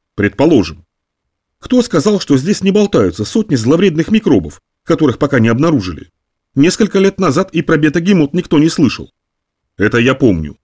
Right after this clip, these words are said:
«Значит, нельзя допускать эскалации, пока нет никаких доказательств». В отблеске фонаря его глаза светятся желтовато-белым. «Если насчет доказательств ты серьезно,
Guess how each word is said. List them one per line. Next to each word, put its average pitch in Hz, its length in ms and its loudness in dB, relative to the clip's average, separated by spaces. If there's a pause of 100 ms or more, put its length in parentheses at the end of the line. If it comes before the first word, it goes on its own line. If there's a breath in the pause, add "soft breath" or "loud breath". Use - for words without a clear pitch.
(640)
«Значит, 104 420 -4
нельзя 202 280 2
допускать 120 440 -4
эскалации, 143 640 -2 (380)
пока 170 240 0
нет 196 200 2
никаких 151 360 -2
доказательств». 139 680 -4 (800)
В 107 140 0
отблеске 113 400 0
фонаря 107 400 2
его 104 280 0
глаза 101 340 0
светятся 135 400 -2
желтовато-белым. 98 920 -2 (760)
«Если 143 320 0
насчет 135 320 2
доказательств 127 600 -2
ты 135 120 0
серьезно, 143 640 0